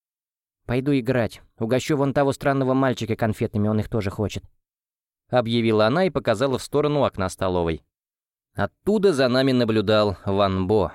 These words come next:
но выйти к нам так и не решился. В итоге Полька отправилась за няней, шурша конфетами и подскакивая на одной ноге, будто ничего не случилось.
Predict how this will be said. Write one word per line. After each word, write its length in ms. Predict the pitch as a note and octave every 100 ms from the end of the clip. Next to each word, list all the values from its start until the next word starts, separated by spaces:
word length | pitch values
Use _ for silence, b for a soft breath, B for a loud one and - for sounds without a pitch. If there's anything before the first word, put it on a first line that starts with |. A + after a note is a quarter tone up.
| B B
но 200 | G#2+ G#2+
выйти 300 | A2 - G#2
к 60 |
нам 300 | G2+ G2 F#2
так 200 | F#2 F2
и 40 | F#2
не 100 | F2+
решился. 600 | F2 - C#2+ - - - _ _ _ _
В 100 | G#2+
итоге 280 | C3 G#3 D#3
Полька 340 | A#2 D#3+ C#3+ C3
отправилась 560 | - B2+ B2+ A#2+ A2
за 180 | F2 F#2+
няней, 400 | G2 A2+ A2+ G#2+
шурша 460 | - G#2 - G#2+ G2+
конфетами 680 | F#2+ F#2 C3+ C#3 C#3+ C#3
и 60 | A#2+
подскакивая 760 | A#2 A2+ - D3 C#3+ C#3+ C3
на 160 | A#2+ G#2
одной 280 | F#2 G#2 G#2
ноге, 360 | F#2 E2+ E2+
будто 340 | D#2+ A2+ - G2
ничего 420 | F2+ - F2 F2+
не 100 | F2+
случилось. 680 | - D#2+ - D2 D2 -